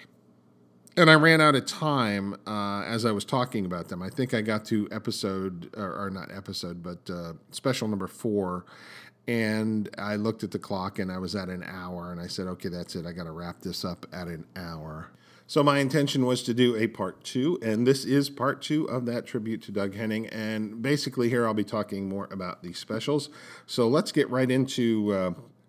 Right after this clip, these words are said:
The World of Magic number five. This one appeared in nineteen seventy-nine on N B C television. The, uh, co-host of this special was Bill Cosby,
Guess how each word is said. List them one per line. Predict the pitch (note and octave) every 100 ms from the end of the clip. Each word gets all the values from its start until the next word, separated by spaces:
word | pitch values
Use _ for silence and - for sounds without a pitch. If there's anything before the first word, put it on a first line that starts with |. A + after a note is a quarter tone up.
| -
The | G2+
World | A#2 E3
of | C#3
Magic | A#2+ B2+ A#2+ A2+
number | G#2+ F2+
five. | - - F#2 F#2 G#2+ C3+ - - - - - -
This | C3 F#3+ F#3+
one | F3
appeared | C3 - D#3 C3+
in | A#2+
nineteen | A2 C3+ C3+ C3
seventy-nine | B2+ C3+ B2 B2 A#2+ B2+ A2+ F#2+ E2+ -
on | F#2+ F#2 F#2
N | G2 G2
B | F#2
C | F#2 - F#2+
television. | - G#2 G#2 G#2 G#2+ C3 C3+ - - - - _ -
The, | G#2 G#2 G2+ G2
uh, | G2 F#2+ F#2+ F#2 F2+ F2 E2 - -
co-host | F3 E3 C#3 C3 C3
of | A2+ G#2
this | G2 -
special | - A#2+ A#2 C#3 C3+
was | G2+ E2+
Bill | F2+ G2
Cosby, | F2+ - A#2 C3 B2+ D3+